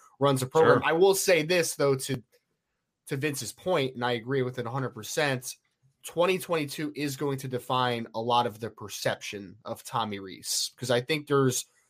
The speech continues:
Speaker 1: mixed feelings on him a little bit, right? Like, I think there's a lot of people that can al-, say, "I like how he calls a football game," but there's also parts, you know, from the quarterback recruiting side, from the quarterback development side,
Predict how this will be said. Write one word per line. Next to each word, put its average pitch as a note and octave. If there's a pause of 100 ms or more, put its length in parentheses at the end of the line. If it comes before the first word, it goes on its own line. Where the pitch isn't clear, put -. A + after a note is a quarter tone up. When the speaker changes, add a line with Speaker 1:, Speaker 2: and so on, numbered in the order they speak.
(160)
Speaker 1:
mixed F3
feelings A3+
on F#3+
him A3
a G#3
little G3
bit, C4
right? F3+
Like, F3
I E3
think G#3+
there's F#3+
a F#3
lot E3+
of E3
people E3
that D#3+
can C#3+
al-, C3
say, C#3+ (640)
"I D3
like E3
how E3
he D3+
calls D#3
a B2+
football G3
game," A#3 (400)
but E3
there's D3+
also E3
parts, D3+ (120)
you C#3+
know, C3
from C3+
the A#2+
quarterback D#3+
recruiting E3+
side, D#3
from C3+
the A#2+
quarterback C#3
development D3+
side, E3+